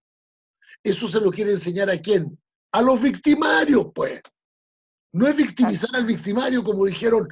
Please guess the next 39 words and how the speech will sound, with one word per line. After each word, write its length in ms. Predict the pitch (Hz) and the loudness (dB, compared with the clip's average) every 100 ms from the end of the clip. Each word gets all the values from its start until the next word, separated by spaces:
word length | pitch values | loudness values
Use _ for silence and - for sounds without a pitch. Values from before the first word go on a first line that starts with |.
| - _ - | -14 _ 0
algunas 380 | 175 185 220 175 | 2 4 0 -2
personas 460 | 185 - 220 196 | -6 -4 -2 -2
desaforadas 720 | 175 175 156 165 202 226 185 | -2 -6 -6 -6 -4 -2 -4
en 100 | 160 | -4
la 80 | 156 | -8
tele-, 280 | - 147 151 - - | -8 -10 -12 -16 -16
en 80 | 156 | -4
la 80 | 165 | -4
televisión, 600 | 165 160 165 - 190 202 | -2 -4 -6 -2 0 0
en 100 | 185 | 0
la 80 | 175 | -4
Cámara 280 | 175 170 165 | -4 -4 -4
de 60 | |
Diputados 480 | 156 135 156 180 180 | -4 -8 -6 -4 -2
y 40 | |
en 80 | 170 | -4
algún 280 | 160 165 165 | -4 -8 -8
otro 160 | 151 139 | -8 -10
ambiente. 440 | 131 131 - - _ _ _ _ _ _ _ _ _ - | -12 -16 -14 -16 _ _ _ _ _ _ _ _ _ -14
Y 80 | 123 | -12
la 120 | 123 | -12
critican 460 | 135 120 139 135 | -12 -12 -12 -14
por 180 | - 107 | -18 -20
eso. 260 | - - _ _ | -20 -20 _ _
Después 260 | 160 160 202 | -8 -2 0
nombra 320 | 233 247 254 | 0 0 0
a 40 | |
un 40 | 190 | 0
periodista, 760 | 214 196 196 202 - - - _ _ _ | 0 4 4 2 -4 -14 -20 _ _ _
que 120 | - 233 | -8 -2
claro, 520 | 320 285 180 135 - _ _ - | 2 4 2 -2 -12 _ _ -2
era 180 | 233 | 2
el 100 | 247 | 4
organizador, 580 | 233 214 202 160 208 226 | 4 4 0 0 0 0
el 60 | 196 | 2
productor 540 | 208 196 160 233 226 | 4 4 2 2 2
de 80 | 214 | 2
los 140 | 190 | -2
piscinazos. 680 | 147 160 185 196 202 - - | -4 -10 -8 -6 -6 -6 -16